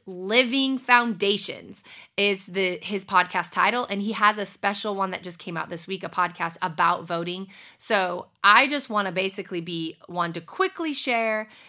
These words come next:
my heart about it, but I'd really love you to go hear my dad's podcast. He's a genius on this. This is, if my dad served, uh,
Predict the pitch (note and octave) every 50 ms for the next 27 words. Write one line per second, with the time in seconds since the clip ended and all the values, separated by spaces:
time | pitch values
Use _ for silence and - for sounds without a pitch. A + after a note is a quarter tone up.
0 | - - - F#3+ F#3+ G3+ G3+ G3+ G3+ G3+ G3 F#3+ - - F3+ F#3 F3+ F3+ F3+ -
1 | - F#3+ F#3 F3+ E3+ E3+ F#3+ G#3+ A3 G#3+ G#3 F#3 F#3 F#3 F3 F#3 E3 E3+ E3 F#3
2 | F#3 E3+ F3 F3+ E3 E3 D#3+ D#3+ E3 D#3 D3+ D#3 - E3+ D#3+ D#3+ D#3+ E3 D#3+ D#3+
3 | - - A#3 A3+ G3 F#3 E3 D3+ - F#3 F3+ F3 F3 F3 E3 E3 E3 D#3+ D#3+ D#3+
4 | D#3+ D#3+ D#3+ - - G#3 G#3 - G3 F3+ E3+ E3 E3 - - - - - - -
5 | G3 F3+ F3 _ _ - G3 F#3+ F#3+ F3+ G3+ G3 F#3+ F#3+ F#3 F3 - - - G3
6 | G3 F#3+ F#3+ F#3 F3 E3+ E3+ - - - _ _ - - F#3 E3+ E3+ E3+ E3+ E3
7 | E3 E3